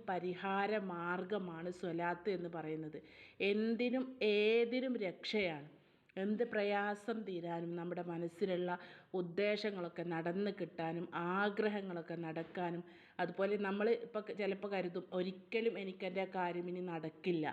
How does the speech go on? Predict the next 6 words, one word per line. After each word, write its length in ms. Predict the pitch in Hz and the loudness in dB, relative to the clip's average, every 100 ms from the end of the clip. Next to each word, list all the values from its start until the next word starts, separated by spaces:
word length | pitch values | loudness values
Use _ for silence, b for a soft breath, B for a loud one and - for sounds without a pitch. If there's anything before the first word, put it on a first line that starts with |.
| - B B - | -4 B B -4
അത് 160 | 190 214 | 0 0
ഞാൻ 140 | 220 214 | -2 0
പ്രതീക്ഷിച്ചിട്ട് 840 | 202 196 214 202 - 202 220 - - | -2 0 -2 -2 -6 -4 0 -2 0
കാര്യമില്ല, 680 | 180 170 170 190 185 160 160 165 165 | 0 2 2 2 0 -2 -2 -2 -2
ആഗ്രഹിച്ചിട്ട് 760 | 160 160 175 175 190 190 - 208 | -4 -2 -2 -2 -4 -4 -4 0
കാര്യമില്ല" 580 | 185 165 165 175 165 | 2 2 2 2 2